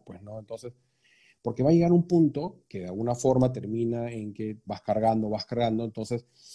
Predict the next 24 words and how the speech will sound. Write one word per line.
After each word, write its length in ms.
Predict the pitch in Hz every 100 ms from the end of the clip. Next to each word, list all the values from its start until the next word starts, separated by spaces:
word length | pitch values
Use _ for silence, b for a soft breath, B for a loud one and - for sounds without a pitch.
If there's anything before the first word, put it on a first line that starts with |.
| B B
si 160 | - 117
eres 160 | 120
una 160 | 131 127
persona 260 | - 123 123
explosiva, 560 | 139 143 135 101 110 - _ _ _ _ _ _ _ _ _ _ _
es 220 | 104 107
un 120 | 107
choque 340 | 117 110 113 107
literal 840 | 101 92 98 104 104 104 104 95 - _ _ _ _
a 100 | - -
cada 260 | 113 110
rato, 440 | 139 135 - 117 _ _ _ _ _ _
y 80 | 120
la 140 | 110
persona 480 | 113 113 131 135 135 - _
puede 180 | - 120
ser 140 | 123 120
también 200 | 113 117
otro 120 | 123
lado, 140 | 127
es 80 | 104 117
la 140 | 117
persona 240 | 98 110
implosiva, 540 | 120 107 101 156 95